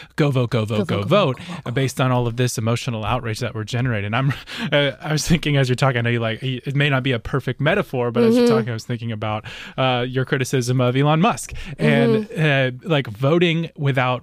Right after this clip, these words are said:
Speaker 1: researching the issues and taking the rest of your civic duty responsibly is like conceiving children and not sticking around to raise them
Speaker 2: Yes.
Speaker 1: and, and becoming a good parent.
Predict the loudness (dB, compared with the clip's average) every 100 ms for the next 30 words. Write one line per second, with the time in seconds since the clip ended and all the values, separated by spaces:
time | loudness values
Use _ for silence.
0 | -4 -2 0 0 0 0 0 -2 -2 -2
1 | 0 -2 -2 -2 -4 -4 -4 -4 -4 -6
2 | -4 -4 -4 -4 -4 -4 -6 -8 -8 -6
3 | -2 0 0 0 -2 2 2 0 -4 -20
4 | -6 0 2 2 2 2 2 4 2 0
5 | -2 0 2 2 -2 -6 -2 0 0 2
6 | 2 0 -2 0 2 2 2 2 2 0
7 | -2 -2 0 0 2 0 2 2 2 0
8 | 2 2 2 2 2 2 -2